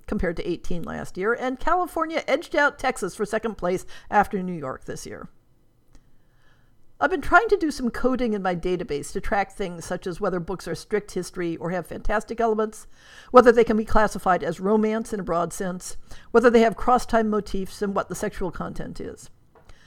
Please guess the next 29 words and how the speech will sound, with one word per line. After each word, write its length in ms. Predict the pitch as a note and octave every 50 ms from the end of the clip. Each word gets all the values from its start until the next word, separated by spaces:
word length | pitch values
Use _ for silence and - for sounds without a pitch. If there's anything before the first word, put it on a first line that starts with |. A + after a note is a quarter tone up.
| - - - - -
Unfortunately, 800 | D4 D4+ C#4+ - - F#4+ G#4+ - - G#4 - A3+ A#3 A3+ A3+ A3
this 220 | A3+ C#4+ C#4 -
can 100 | - C#4+
be 140 | A3 B3 A3+
difficult 480 | G3 A#3 A3+ A3 A3 - G3+ F#3 - -
when 120 | F#3 F#3+
I'm 140 | F#3 F3 -
only 240 | - F#3+ F#3 F#3 E3
working 320 | D#3 E3+ E3+ - F3 F3
from 160 | - E3+ E3
cover 300 | - - A#3+ A3+ F3+ D#3+
copies, 420 | - - - - - - A#2+ - -
so 140 | - A3+
most 240 | A3 B3 C4 C4+ -
of 80 | B3+ G#3+
these 180 | A3 G#3 F3+
aspects 480 | - F3 F3+ F3 - - F#3+ F#3 - -
will 80 | G3+ F#3+
need 220 | F#3+ G#3 G3+ F#3
to 80 | - F#3
wait 280 | F#3+ F#3+ F3+ E3 -
until 220 | F3+ F3 F#3+ F#3+ F#3
I 80 | F3+
have 160 | E3+ F3 F#3
some 260 | - - - B3+ A#3 A3+
way 120 | G#3+ F3
of 120 | D#3+ -
crowdsourcing 600 | - F3+ F3+ F3 E3 - - D#3+ D#3+ - F3+ F3 E3+
data. 300 | D#3+ - E3+ - -